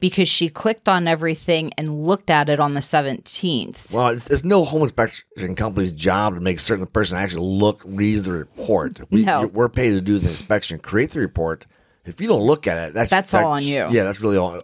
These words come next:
Speaker 2: on, on the home buyer in
Speaker 1: Well,
Speaker 2: that
Speaker 1: and,
Speaker 2: case.
Speaker 1: and get this then. This client tried to tell the agent that sold the property, "Well,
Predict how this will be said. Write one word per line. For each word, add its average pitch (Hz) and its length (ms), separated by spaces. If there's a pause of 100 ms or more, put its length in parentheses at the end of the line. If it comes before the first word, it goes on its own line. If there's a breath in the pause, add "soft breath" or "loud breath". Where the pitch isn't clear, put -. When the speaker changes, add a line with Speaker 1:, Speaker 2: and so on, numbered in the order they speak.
Speaker 2:
on, 90 360 (260)
on 90 140
the 80 100
home 113 180
buyer 69 380 (360 loud breath)
in 147 60
Speaker 1:
Well, 208 200
Speaker 2:
that 185 80
Speaker 1:
and, 185 120
Speaker 2:
case. - 40
Speaker 1:
and 185 180
get 208 160
this 202 220
then. 156 280
This 160 180
client 220 520
tried 165 400
to 170 120
tell 160 600 (460 soft breath)
the 165 260
agent 175 440
that - 160
sold 240 260
the 226 80
property, 147 760 (240 loud breath)
"Well, 190 480